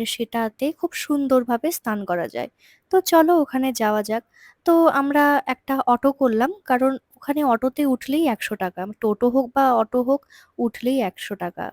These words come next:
পর্যটন এরিয়া তো, বুঝতেই পারছো তোমরা। তো দেখো, আমরা চলে এলাম। এই একশো টাকা বললাম অটো লাগলো। তারপরেই দেখো, আমরা এখন ঢুকছি, কিছুটা দূর যাওয়ার পরে এখানে টিকিট কাটতে হবে।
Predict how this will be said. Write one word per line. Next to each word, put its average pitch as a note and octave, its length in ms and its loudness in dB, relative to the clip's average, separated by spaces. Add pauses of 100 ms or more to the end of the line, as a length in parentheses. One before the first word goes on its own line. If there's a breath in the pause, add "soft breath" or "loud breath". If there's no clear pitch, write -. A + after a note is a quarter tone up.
পর্যটন C4 520 -2 (120)
এরিয়া D4 280 -2
তো, B3 180 -6
বুঝতেই A3 380 -6
পারছো - 320 -10
তোমরা। F#3+ 320 -10 (440 soft breath)
তো C#4 140 0
দেখো, B3 360 -4
আমরা A#3 260 -2
চলে A#3 360 -2
এলাম। A3 200 -2 (1800)
এই C#4+ 140 -6 (140)
একশো - 420 -4
টাকা C4 320 -2 (340)
বললাম A3+ 380 0 (120)
অটো G#3+ 240 -2
লাগলো। G#3 360 -2 (120)
তারপরেই B3 500 -2
দেখো, A#3 280 -6
আমরা A3+ 220 -4
এখন A#3+ 260 -4
ঢুকছি, - 440 -6
কিছুটা B3 400 -8
দূর A#3+ 200 -8
যাওয়ার G#3+ 320 -4
পরে B3+ 260 -6
এখানে C4 320 -6
টিকিট B3+ 320 -8
কাটতে - 340 -8
হবে। F3+ 240 -6